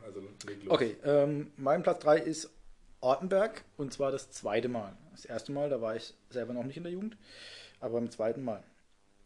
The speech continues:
Speaker 2: Das war aus mehreren Gründen ein super, äh, Ausflug oder ein super,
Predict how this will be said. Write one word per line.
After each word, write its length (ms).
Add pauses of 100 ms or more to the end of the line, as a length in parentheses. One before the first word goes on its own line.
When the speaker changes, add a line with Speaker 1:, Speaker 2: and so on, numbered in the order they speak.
(140)
Speaker 2:
Das 180
war 100
aus 160
mehreren 440
Gründen 420
ein 220
super, 600 (320)
äh, 60
Ausflug 640
oder 140
ein 60
super, 560